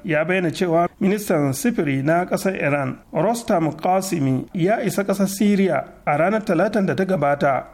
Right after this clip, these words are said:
kuma ya gana da takwaransa na ƙasar Syria, Zuhair Kazimi, a jiya Alhamis, inda suka tattauna batutuwa da dama daga ciki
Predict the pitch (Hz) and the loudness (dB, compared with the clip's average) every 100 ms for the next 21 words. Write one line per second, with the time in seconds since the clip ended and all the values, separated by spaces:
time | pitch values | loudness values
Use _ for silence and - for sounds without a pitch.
0 | - - 151 160 170 170 175 175 147 135 | -12 -2 2 2 2 2 2 2 2 2
1 | 135 131 147 151 156 185 175 143 160 170 | 2 2 0 0 0 2 0 0 -2 -2
2 | 175 - 202 202 185 180 175 - - - | -2 0 2 2 2 0 -2 -14 -18 -6
3 | 147 147 175 190 165 160 165 151 135 127 | 0 2 2 0 0 0 0 0 0 -2
4 | - 139 127 123 185 170 139 139 139 131 | -4 -4 -2 -2 0 0 2 2 0 -2
5 | - - - - 160 156 151 131 180 160 | -14 -20 -20 -4 0 2 0 -2 -6 -4
6 | 175 170 143 156 156 170 175 170 185 143 | -2 0 0 0 0 -2 -2 0 0 0
7 | 139 170 180 175 135 120 190 202 226 | 0 2 2 -2 -4 -4 0 0 0